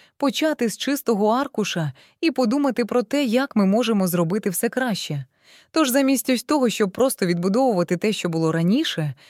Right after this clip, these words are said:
ми можемо спробувати подумати, спрогнозувати та впровадити інновації, щоб побудувати це інакше.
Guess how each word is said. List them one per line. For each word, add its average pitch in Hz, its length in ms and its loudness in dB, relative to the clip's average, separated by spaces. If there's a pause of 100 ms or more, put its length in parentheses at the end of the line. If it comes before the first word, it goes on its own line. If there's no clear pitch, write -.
(160)
ми 214 120 2
можемо 196 380 2
спробувати 175 580 0
подумати, 165 680 -2 (320)
спрогнозувати 180 1160 0 (260)
та 311 120 2
впровадити 240 680 0
інновації, 185 720 0 (220)
щоб 185 220 -2
побудувати 165 680 -2
це 190 160 -2
інакше. 202 640 -2